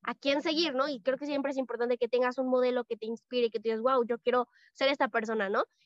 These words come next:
Entonces, eh, eso fue uno de los errores que cometí, que no conocía a nadie del nicho, no conocía, no tenía alguien que me inspirara, entonces como que me daba la libertad de hacer lo que yo quería y por eso mis resultados al principio fueron muy lentos. Entonces,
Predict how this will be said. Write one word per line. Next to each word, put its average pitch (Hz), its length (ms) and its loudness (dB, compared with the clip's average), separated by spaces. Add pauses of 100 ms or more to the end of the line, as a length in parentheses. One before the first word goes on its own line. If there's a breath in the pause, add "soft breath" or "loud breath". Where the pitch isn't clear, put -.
(140 soft breath)
Entonces, 254 600 0
eh, 226 240 -2
eso 262 200 -4
fue 247 180 2
uno 254 120 2
de 240 80 2
los 214 120 -4
errores 220 240 -6
que - 80 -20
cometí, 208 340 -8
que 226 100 -6
no 226 160 0
conocía 226 480 -2
a 214 40 -2
nadie 220 480 0 (440)
del 220 200 -2
nicho, 269 300 0
no 233 100 0
conocía, 226 400 -2
no 247 220 0
tenía 294 200 0
alguien 294 220 -2
que 269 100 0
me 240 100 0
inspirara, 220 440 -2
entonces 226 340 -6
como 220 200 -6
que 202 220 -4 (380 loud breath)
me 277 160 2
daba 294 220 2
la 330 120 2
libertad 247 460 0
de 254 120 2
hacer 247 200 -2
lo 254 140 0
que 240 120 0
yo 220 120 -2
quería 240 320 -2
y 320 40 -4
por 220 160 -4
eso 226 140 -6
mis 247 120 -2
resultados 214 500 0
al 214 100 -4
principio - 340 -8
fueron 226 220 -2
muy 240 160 2
lentos. 226 460 -2
Entonces, 240 500 0